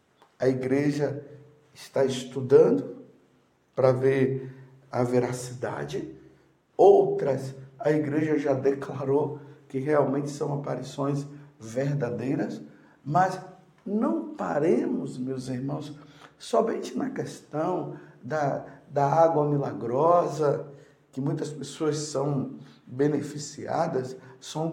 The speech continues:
curadas com as fontes. Em muitas aparições, Nossa Senhora tem sempre a fonte, tem sempre a água ali,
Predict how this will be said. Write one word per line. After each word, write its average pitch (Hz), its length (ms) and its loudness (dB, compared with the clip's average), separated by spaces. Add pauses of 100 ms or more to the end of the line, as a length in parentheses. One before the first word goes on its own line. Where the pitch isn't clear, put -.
curadas 139 1000 0 (580)
com 147 400 2
as 147 240 -4
fontes. - 840 -2 (520)
Em - 240 -8
muitas 131 580 0
aparições, 131 580 -4
Nossa 151 240 -6
Senhora - 220 -2
tem 160 180 -8
sempre - 760 -6
a 139 80 -16
fonte, - 580 -6
tem - 200 -10
sempre 156 560 -6 (260)
a 147 120 -8
água 135 640 0
ali, 147 500 -4